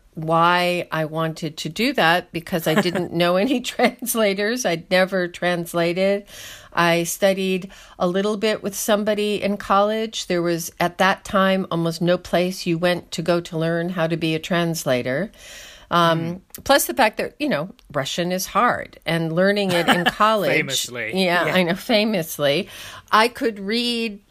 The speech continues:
Speaker 1: you know, Akhmatova. I could read Tolstoy.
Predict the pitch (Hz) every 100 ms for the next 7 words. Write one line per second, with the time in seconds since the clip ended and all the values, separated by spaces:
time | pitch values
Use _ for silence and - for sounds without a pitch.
0 | - 214 160 151 185 185 196 190 185 180
1 | 143 131 127 - - 165 175 180 196 175
2 | 180 196 190 - 185 185 - 170 95